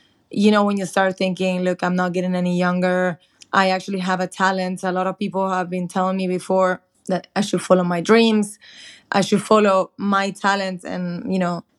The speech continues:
share it with the world. And my husband was the one that actually, uh, pushed me to do it. So, um, after I finished my album,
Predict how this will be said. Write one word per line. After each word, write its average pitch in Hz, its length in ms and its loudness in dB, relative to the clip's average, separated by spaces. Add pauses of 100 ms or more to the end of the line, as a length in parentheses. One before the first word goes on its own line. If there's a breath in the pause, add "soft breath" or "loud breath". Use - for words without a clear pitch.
share 208 360 2
it 190 100 -4
with 180 260 -6
the 190 240 -4
world. 190 560 -2 (420 soft breath)
And 180 440 -2
my 190 200 -2
husband 196 400 -2
was 185 180 -2
the 185 100 0
one 190 220 0
that 185 120 0
actually, 180 640 -4
uh, 175 280 -8
pushed - 320 -4
me 185 160 -2
to 180 120 -12
do 190 200 -2
it. 233 220 0 (300)
So, - 300 2 (300)
um, 175 360 -6 (160)
after 202 240 0
I 208 60 2
finished 208 300 -2
my 202 140 2
album, 196 580 -2